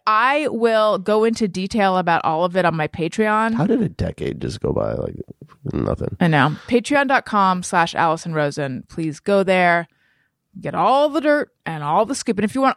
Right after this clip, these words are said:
Speaker 1: all the dirt and all the scoop about other stuff, uh, do you enjoy this pause?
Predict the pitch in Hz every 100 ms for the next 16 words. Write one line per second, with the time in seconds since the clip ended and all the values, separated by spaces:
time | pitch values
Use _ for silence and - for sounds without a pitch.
0 | - 277 294 277 285 220 247 226 - 247
1 | 254 233 294 330 - 117 180 _ _ -
2 | _ _ - 208 190 185 170 - _ _
3 | _ _ _ _ _ _ _ _ _ _
4 | _ _ _ _ _ _ _ _ _ _
5 | _ _ _ _ _ _ _ _ _ _
6 | _ _ _ _ - 202 196 190 190 170
7 | - 170 160 180